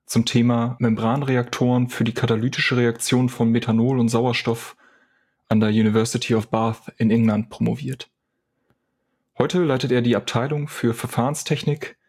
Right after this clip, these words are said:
am Institut für Membranforschung am Helmholtz-Zentrum in Geesthacht, um das es in dieser Folge heute geht. In diesem Sinne,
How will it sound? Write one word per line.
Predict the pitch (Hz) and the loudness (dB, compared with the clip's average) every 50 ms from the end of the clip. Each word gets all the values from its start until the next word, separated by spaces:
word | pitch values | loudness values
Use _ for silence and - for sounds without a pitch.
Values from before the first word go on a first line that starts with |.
| _ _ - | _ _ 0
am | 113 117 | 2 2
Institut | 113 113 - - 113 - - 147 - - | 2 2 0 -4 -4 -4 -2 -4 -2 0
für | - 117 | 0 2
Membranforschung | 117 110 110 110 110 113 120 127 123 - - 120 117 - - 120 117 120 123 123 - - | 2 2 2 0 0 0 -2 -2 -4 -4 -4 -2 -2 -2 0 0 0 0 -2 -4 -4 -2
am | 117 113 113 | 0 0 2
Helmholtz-Zentrum | 104 113 117 120 120 113 - - - 117 113 - - 120 113 | 2 2 2 2 0 0 -2 -4 -4 -4 -4 -2 0 0 0
in | 123 123 | 2 2
Geesthacht, | 120 113 113 - - - - - - - - - _ _ _ _ _ _ _ _ _ | 2 0 -2 -2 -6 -10 -14 -14 -16 -18 -20 -20 _ _ _ _ _ _ _ _ _
um | - 120 120 113 110 117 127 - - | 0 2 4 4 2 0 -2 -4 -4
das | - 113 110 - | -4 -4 -2 -2
es | 117 - - | -4 -2 0
in | 113 113 | 2 2
dieser | 113 110 110 110 113 - - | 2 2 2 0 0 -4 -8
Folge | - - - 113 107 113 120 117 | -14 -6 -2 -2 0 0 0 0
heute | 120 123 123 - 151 | 0 0 -2 -4 -4
geht. | - - 101 - - - - _ _ _ _ _ _ _ _ _ _ _ _ _ _ _ _ _ _ _ _ _ _ _ _ _ _ _ _ _ _ _ | -2 -2 -2 -2 -4 -10 -20 _ _ _ _ _ _ _ _ _ _ _ _ _ _ _ _ _ _ _ _ _ _ _ _ _ _ _ _ _ _ _
In | 120 117 | 2 4
diesem | 113 110 113 113 | 6 6 6 4
Sinne, | 110 113 113 147 | 4 4 4 4